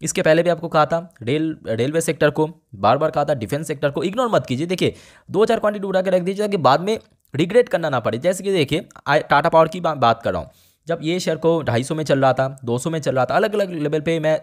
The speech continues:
सबको रिकमेंड किया था। जो लोग बाय किया था अच्छी बात है, आज की डेट पे बहुत ही शॉर्ट पीरियड में बहुत अच्छी प्रॉफिट में, but जो लोग बाय नहीं किया था, अब सोचिए कितना ज़्यादा रिग्रेट हो रहा है कि काश उस समय बाय कर लिया था, आज की डेट में चालीस पचास परसेंट की प्रॉफिट तो यूँ ही मिल जाता, ठीक है ना।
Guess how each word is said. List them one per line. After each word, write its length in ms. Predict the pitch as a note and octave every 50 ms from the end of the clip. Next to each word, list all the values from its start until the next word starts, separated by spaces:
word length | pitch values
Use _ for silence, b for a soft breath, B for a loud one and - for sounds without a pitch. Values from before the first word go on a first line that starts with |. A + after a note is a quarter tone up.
| -
सबको 220 | - C#3 C3 - E3
रिकमेंड 280 | C3+ A#2+ B2+ C#3 C#3+
किया 160 | B2+ - A#2 G2+
था। 120 | - - - - _ -
जो 100 | B2 E3
लोग 140 | G3+ A3 E3+
बाय 160 | E3+ E3 D#3+
किया 120 | D#3 F#3 F3+
था 60 | G3
अच्छी 160 | F#3 - A3
बात 220 | F#3 F#3 - - -
है, 140 | - - - B B B B B B
आज 200 | - D#3 D#3+ -
की 100 | - E3+
डेट 180 | E3 E3 -
पे 100 | - E3+ F#3 G3+ F#3 -
बहुत 180 | A2+ A2+ B2+
ही 60 | D3+
शॉर्ट 240 | C#3+ - C3+ C#3 C#3
पीरियड 180 | - D3+ D#3+ D#3
में 100 | D#3+ D3
बहुत 180 | C3+ C#3 C#3+
अच्छी 180 | C#3 C#3 - D#3
प्रॉफिट 300 | - F#3 D#3 - B2 G2
में, 100 | F2+ D#2+ B B B B B B
but 100 | D#3 C#3+
जो 220 | B2 A2 C3 F3
लोग 140 | G3 A3 F#3 C3
बाय 180 | B2 C3 F3+ G3+
नहीं 240 | D3 B2 D3 F3 F#3
किया 140 | F3 D#3+ -
था, 80 | -
अब 60 | D3
सोचिए 240 | - - F3 F3 G3
कितना 240 | F#3+ F3+ D3 - F#3
ज़्यादा 160 | F#3 G3 G3
रिग्रेट 320 | E3 D3+ D3+ E3 E3 - C#3+
हो 60 | D#3+
रहा 120 | D3 D3+
है 100 | G3+ - - _ _ _ _
कि 60 | - D3
काश 300 | - - C#3+ E3 - E3+
उस 140 | D#3 -
समय 180 | - D#3+ D#3 D#3
बाय 200 | C#3 - - C#3
कर 140 | C3+ C#3+ C#3+
लिया 140 | D3 D3+ D#3+
था, 180 | F#3+ E3+ B B B B B B
आज 160 | C3+ C#3 C#3
की 80 | - D3+
डेट 160 | D3+ D3 C3+
में 180 | F#3+ G#3+ D#3 A#2 - -
चालीस 260 | - - D3+ E3 E3
पचास 260 | - E3 D#3 D#3 D#3
परसेंट 280 | - - D3 - E3 D#3
की 60 | D3+
प्रॉफिट 260 | - D3 C#3+ D3+ D#3+
तो 160 | F3 - - - _ _ -
यूँ 140 | F#3+ A#3+ C4+
ही 60 | B3
मिल 180 | G#3+ F#3 C3+
जाता, 260 | A2+ A#2 G#2 - - C2+
ठीक 800 | - _ _ _ _ _ _ _ _ _ _ _ _ _ _ -
है 100 | B2+ D3+
ना। 220 | A3+ A#3+ B2 F2+